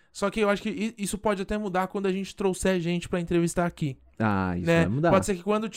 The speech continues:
Speaker 1: tiver
Speaker 2: interessante.
Speaker 1: gente aqui diferente, a gente não, não haja como dois loucos, lunáticos, que é quase
Speaker 2: Nossa,
Speaker 1: como a
Speaker 2: sim,
Speaker 1: gente
Speaker 2: certeza.
Speaker 1: age hoje,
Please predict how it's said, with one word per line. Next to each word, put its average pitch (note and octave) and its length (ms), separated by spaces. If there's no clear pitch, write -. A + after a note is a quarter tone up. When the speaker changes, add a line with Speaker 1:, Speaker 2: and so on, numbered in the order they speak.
Speaker 1:
tiver F3+ 280
Speaker 2:
interessante. F3+ 280
Speaker 1:
gente F#3+ 180
aqui F3 320
diferente, E3 800
a C#3+ 60
gente D#3+ 260
não, F#3 220
não G3 260
haja G3+ 380
como G#3 400
dois F3+ 720
loucos, F#3 760
lunáticos, F3 840
que - 120
é - 20
quase E3 400
Speaker 2:
Nossa, F3+ 100
Speaker 1:
como F3+ 160
a - 40
Speaker 2:
sim, - 80
Speaker 1:
gente F3+ 120
Speaker 2:
certeza. F3 220
Speaker 1:
age F3 240
hoje, D3 360